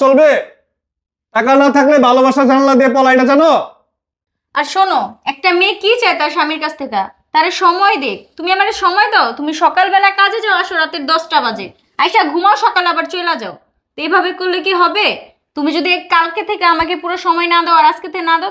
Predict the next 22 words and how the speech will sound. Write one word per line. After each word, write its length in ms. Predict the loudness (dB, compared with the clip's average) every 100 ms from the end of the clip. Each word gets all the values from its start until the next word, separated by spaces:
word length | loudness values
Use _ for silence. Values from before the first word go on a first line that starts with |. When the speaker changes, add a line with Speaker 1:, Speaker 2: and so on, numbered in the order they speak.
| 0
Speaker 2:
তাহলে 280 | 2 4 2 2 -6 _ _ _ _ -16
আমি 100 | -14 -14
কিছু 120 | -12 -6
জানি 140 | -6 -4
না, 40 | -4
আমি 100 | -4 -8 -4
বের 100 | -2
হয়ে 100 | -2 -4
যাব। 100 | -12 -20 _ _ _ _ _ _ _ _ _ _ _ _ -6 0
Speaker 1:
আমার 140 | 2 0
কিছু 140 | -2 0
করার 180 | 2 0
নাই, 80 | 0 -2
আমার 120 | -2
হাতে 140 | -4 -4 -6
কিছু 160 | -6 -2 -2
আর 80 | -2
কোনো 120 | -2 -4
অপশন 260 | -6 -6 -4 -4
নাই। 120 | -6 -10 _ _ _ _ _ _ _ _ _ _ _ _ _ 2
তুমি 140 | 2 2
সবই 220 | 2